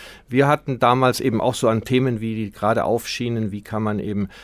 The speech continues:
äh, vor dem rationalen Denken schon Bewegungen steuern und wie wirken beide Ebenen zusammen. Äh, zu der Zeit war die Technische Fakultät, äh,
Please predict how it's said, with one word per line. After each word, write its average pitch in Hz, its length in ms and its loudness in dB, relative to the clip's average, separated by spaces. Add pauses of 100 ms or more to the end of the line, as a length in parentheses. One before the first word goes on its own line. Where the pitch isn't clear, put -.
(240)
äh, 98 120 -10
vor 127 280 2
dem 117 400 2
rationalen 113 800 0
Denken 113 420 0
schon 107 220 -2
Bewegungen 117 500 0
steuern 110 480 2
und 104 160 -4
wie 101 160 -8
wirken 110 240 -4
beide 98 300 -2
Ebenen 98 400 -6
zusammen. 107 480 -2 (400)
Äh, 120 160 0
zu - 160 -4
der 156 180 8
Zeit 156 400 4
war 135 200 6
die 139 260 2
Technische 151 400 0
Fakultät, 139 720 -2
äh, 120 380 0